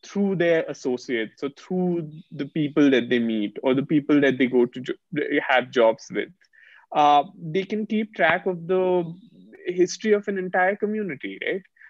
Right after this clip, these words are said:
Uh, and that's how the habitual offender, uh, today is sort of a direct, uh, descendant of, uh, the individuals that were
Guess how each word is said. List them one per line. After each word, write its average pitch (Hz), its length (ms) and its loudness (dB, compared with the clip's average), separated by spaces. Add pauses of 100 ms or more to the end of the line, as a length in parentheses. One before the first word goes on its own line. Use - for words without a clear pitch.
(260)
Uh, 151 340 4 (320)
and 160 560 -6 (140)
that's 165 320 2
how 214 340 2
the 185 160 -2
habitual 151 500 -2
offender, 156 680 -2 (300)
uh, 101 200 -2 (580)
today 147 520 0 (340)
is 180 180 0
sort 185 180 0
of 202 120 -8
a 202 60 0
direct, 156 440 0 (240)
uh, 113 260 2 (340)
descendant 165 880 -4
of, 127 340 2 (680)
uh, 113 280 4 (200)
the 143 340 -4
individuals 139 800 -2
that 120 160 0 (120)
were 123 480 -4